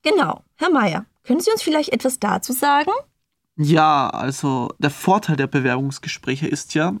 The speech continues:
Speaker 2: dass man den Arbeitnehmer persönlich kennenlernen kann. Also seine Persönlichkeit. Jede Firma sucht ja nach Leuten, die zu ihr passen. Ich muss Ihnen sagen, dass siebenunddreißig Prozent der Bewerber scheitern, da ihre Persönlichkeit einfach nicht zum Profil der Firma passt.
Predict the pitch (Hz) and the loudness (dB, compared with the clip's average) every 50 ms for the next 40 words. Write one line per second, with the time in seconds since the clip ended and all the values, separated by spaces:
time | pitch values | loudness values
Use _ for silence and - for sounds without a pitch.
0 | - _ _ _ _ _ - 143 139 - - 139 139 127 - - 131 147 165 165 | -10 _ _ _ _ _ -6 -6 -4 -2 0 0 2 2 2 2 2 2 2 2
1 | 160 156 151 147 151 151 143 - 147 139 - - 196 180 170 139 - - - - | 2 2 2 4 4 2 2 0 -2 -2 0 0 2 2 2 2 0 -2 -4 -4
2 | 156 117 117 113 120 117 - 120 120 - - - - 131 139 139 - _ _ _ | -2 -2 -2 -2 -4 -4 -4 -6 -8 -8 -8 -6 -6 -6 -8 -10 -14 _ _ _
3 | _ _ _ _ _ _ _ _ _ - 127 131 - 143 131 117 - _ _ _ | _ _ _ _ _ _ _ _ _ -4 -2 0 0 0 0 0 -4 _ _ _
4 | - - 151 143 143 - 160 143 - - 180 175 143 120 - - - - - - | -4 -2 0 0 2 2 0 0 0 2 2 2 2 0 -2 -6 -12 -12 -12 -12
5 | - _ _ _ _ _ _ _ _ _ _ - 135 139 156 185 220 226 220 - | -18 _ _ _ _ _ _ _ _ _ _ -8 -2 2 2 4 4 2 2 2
6 | 190 185 190 180 175 - - 190 175 - - 139 131 135 135 127 123 139 156 - | 2 2 4 2 2 2 0 0 0 2 2 2 2 2 2 2 2 2 2 0
7 | 151 139 139 139 - - - - 143 - 151 143 139 - - - - 151 - _ | 0 0 0 -2 0 0 0 0 0 0 -2 -2 -2 -2 -8 -12 -14 -16 -20 _
8 | _ _ _ _ _ _ _ _ _ _ _ _ _ 147 - 160 165 180 - 175 | _ _ _ _ _ _ _ _ _ _ _ _ _ -2 2 2 2 4 4 4
9 | 151 147 135 - - - 135 131 156 147 135 127 110 127 - - - - - - | 4 2 2 0 0 2 2 2 2 0 0 -2 -2 -2 -4 -8 -8 -4 -2 0
10 | 185 180 180 147 127 139 139 - 127 - - 135 - - 156 139 131 139 135 - | 2 2 4 4 2 2 2 0 -2 -2 -4 -4 -2 -2 0 0 0 -2 -2 -2
11 | 131 117 123 120 120 123 127 - - - 139 131 147 165 - 180 165 156 156 - | 0 2 2 2 2 0 -2 -2 -2 0 2 2 0 2 2 0 0 0 -2 -4
12 | - - - 139 135 90 123 127 135 135 - 135 - - 165 160 165 156 - - | -8 -6 -4 -2 0 0 0 0 -2 -2 -2 -4 0 0 2 2 2 0 -2 -2
13 | - 127 123 127 - - - - 160 - 175 160 160 170 170 - - 143 139 - | 0 0 0 0 -2 -4 -4 -2 0 0 0 2 2 0 -2 -2 -4 -6 -6 -6
14 | 131 - - - 156 151 143 139 - - 131 127 120 104 - - - 143 - - | -10 -6 0 2 2 2 2 0 0 0 -2 0 0 -2 -4 -6 -10 -12 -12 -14
15 | - - - | -18 -20 -20